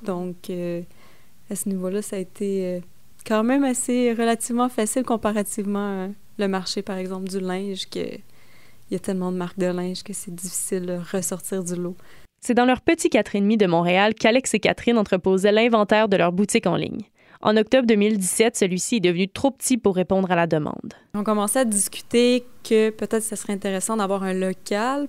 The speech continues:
Speaker 1: peut-être pas pour ouvrir tout de suite, mais vraiment pour stocker la marchandise. Puis on était un petit peu, euh, dans une impasse, en fait.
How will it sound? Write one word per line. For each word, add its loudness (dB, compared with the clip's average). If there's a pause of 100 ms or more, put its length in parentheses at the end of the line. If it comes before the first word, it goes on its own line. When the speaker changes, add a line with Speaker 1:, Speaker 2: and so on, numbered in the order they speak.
Speaker 1:
peut-être -4
pas 2
pour -2 (180)
ouvrir 2
tout -4
de -14
suite, -2 (960)
mais 2
vraiment -2
pour -6
stocker -2
la -4
marchandise. -6 (120)
Puis -10
on -2
était -2
un 2
petit -6
peu, 4
euh, 2 (240)
dans 2
une 2
impasse, 4
en -2
fait. 0